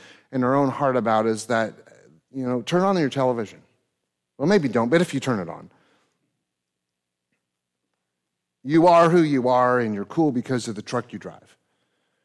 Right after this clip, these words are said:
You're beautiful because of the kind of makeup that you wear. You're, you're successful because of the kind of stocks that you have. And, and so much of our culture is driven by the perception that we have and do and attain all of these things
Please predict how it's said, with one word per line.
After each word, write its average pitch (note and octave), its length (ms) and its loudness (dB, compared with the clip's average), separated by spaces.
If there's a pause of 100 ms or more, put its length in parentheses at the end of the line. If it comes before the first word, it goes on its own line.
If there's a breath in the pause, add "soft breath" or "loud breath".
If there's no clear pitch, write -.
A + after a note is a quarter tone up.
(140)
You're B2 120 -6
beautiful E3+ 440 4
because C#3 320 0
of C3 80 -2
the A#2+ 80 -4
kind C#3 260 -2
of A#2 80 -2
makeup C3+ 360 -2
that G2 160 -6
you G2 140 -10
wear. F#2 360 -4
You're, A#2 380 -4 (300 soft breath)
you're B2+ 100 -4
successful D#3 640 -2
because A#2+ 640 0
of A#2 100 -8
the A#2 80 -10
kind C#3 240 -4
of B2 100 -6
stocks C3+ 400 -2
that A2 120 -10
you A2 120 -8
have. G#2 320 -4
And, G#2+ 180 -6 (240 loud breath)
and B2 180 -4
so F3 200 0
much E3+ 300 0
of C3+ 140 2
our B2+ 140 2
culture D3 440 0
is A2 160 -2
driven D3+ 340 2
by B2 200 0
the A#2+ 100 -6
perception B2+ 640 -2
that A2 160 -2
we C#3 260 -2 (240 loud breath)
have E3+ 400 2
and C#3 160 0
do D#3 340 2
and C3 100 0
attain D#3 360 -2
all C3+ 240 0
of B2 80 -2
these B2+ 260 -4
things A2+ 460 -6